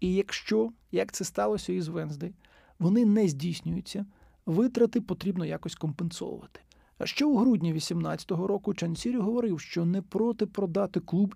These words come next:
і визнавав, що у Венздей є проблеми із дотриманням правил рентабельності та самодостатності. Фінт із продажем стадіону не пройшов. Новий сезон команда розпочне з мінус дванадцяти очок.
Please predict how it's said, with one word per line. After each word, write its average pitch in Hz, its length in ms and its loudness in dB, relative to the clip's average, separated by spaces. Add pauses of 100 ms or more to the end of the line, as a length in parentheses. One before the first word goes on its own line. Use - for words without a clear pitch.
і 175 100 2
визнавав, 180 640 -2
що - 240 -8
у 170 100 -2
Венздей 180 480 -2 (280)
є 185 240 0
проблеми 156 600 -2 (140)
із 147 140 2
дотриманням 160 640 0
правил 151 380 -2
рентабельності 165 880 -4
та 170 260 -6
самодостатності. 156 840 -6 (200)
Фінт 285 420 -2
із 190 320 2 (100)
продажем 202 380 4
стадіону 220 440 4
не 202 160 4
пройшов. 151 460 -2 (680)
Новий 220 260 6
сезон 226 420 4
команда 196 440 -2
розпочне 185 600 -4
з 151 240 -2
мінус 202 340 2
дванадцяти 165 520 -4
очок. - 380 -10